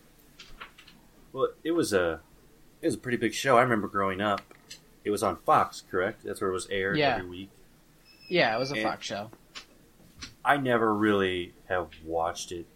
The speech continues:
Speaker 1: I wouldn't say I'm a fan. I don't dislike it, but I've seen, like, episodes here and there.
Speaker 2: Yeah.
Speaker 1: And they were on T V or reruns or on, I think they're on Netflix a while back.
Speaker 2: They
Speaker 1: So I've
Speaker 2: were.
Speaker 1: seen 'em.
Speaker 2: They got taken off recently,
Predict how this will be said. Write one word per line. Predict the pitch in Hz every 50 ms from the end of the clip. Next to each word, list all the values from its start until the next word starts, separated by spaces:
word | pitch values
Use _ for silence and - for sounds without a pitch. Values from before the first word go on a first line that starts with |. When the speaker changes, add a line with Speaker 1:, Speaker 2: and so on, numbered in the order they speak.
| _ - _ _ _ _ _ _ _ _ -
Speaker 1:
I | - 117
wouldn't | 123 127 113 101 -
say | - 113 101
I'm | 95 92
a | 85
fan. | - - - 98 90 90 95 98 104 107 -
I | 104
don't | 98 95 85
dislike | 98 98 95 - 104 92 87
it, | 87
but | 85 92 92
I've | 90 -
seen, | - - 107 92
like, | 92 87 85 - - _ _ _ _
episodes | 104 104 - 95 - 98 90 82
here | - 90 85
and | 78 76
there. | 78 - - - _ _ _ - _ _ _ - _ - - - - _ -
Speaker 2:
Yeah. | 101 95 95 92
Speaker 1:
And | 92 92 92 - - - - - - - _ _ - - 95
they | 107
were | 98 92 92
on | 92 90 90
T | - 98 92
V | 82 92 90 87
or | 85
reruns | 82 90 92 90 85 87 87 87 85 82 80 82
or | 82 82
on, | 80 78 78 80 80
I | -
think | - 101 95 -
they're | 98 90
on | 85 82 80 80 - - _ -
Netflix | 92 98 - - - 95 90 - - - - - - - - _ _ - - - _ _ _ - - _ _ -
a | 87
while | 85 87 87 87 85
back. | - 92 87 85 85 80 - - - - - - - - - -
Speaker 2:
They | - 147
Speaker 1:
So | 147 120
I've | 104
Speaker 2:
were. | - 127 127 127
Speaker 1:
seen | 123 123 113
'em. | 117
Speaker 2:
They | 123 135 131
got | 120 - 127 131 131
taken | - 160 151 - 143 131
off | 123 120 120 117 - - - - - -
recently, | 135 127 123 117 - - 117 110 113 110 110 113 123